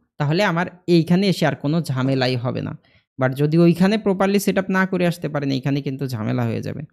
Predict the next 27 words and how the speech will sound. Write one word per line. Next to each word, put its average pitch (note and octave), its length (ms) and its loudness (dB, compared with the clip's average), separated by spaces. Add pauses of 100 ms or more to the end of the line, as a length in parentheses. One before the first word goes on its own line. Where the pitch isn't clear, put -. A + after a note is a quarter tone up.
(440)
ঠিক C3 120 -4
আছে? D#3 200 -4 (840)
তো D3 60 4
অবশ্যই F3+ 600 6
এইটা E3 540 6
দেখে D3+ 200 4
আপনারা D#3 340 2
অবশ্যই C#3+ 320 0
কমপ্লিট D#3+ 440 2
করে E3+ 220 2
ফেলবেন। E3 420 0 (120)
আর C3+ 260 -2
এরপরেও E3 460 4
যদি E3 240 0
কারো D3 240 2
প্রবলেম D3 460 2
হয় D#3 300 2
বা D3 140 -2
something C3+ 420 -4
কোনো C#3 240 0
ধরনের C#3+ 300 0
ইস্যুস C#3 320 -2
থাকে, D#3 320 -4 (440)
তাহলে C3+ 220 0
আমাদের C3 300 -2
যে D3 80 -2
WhatsApp C#3 400 -4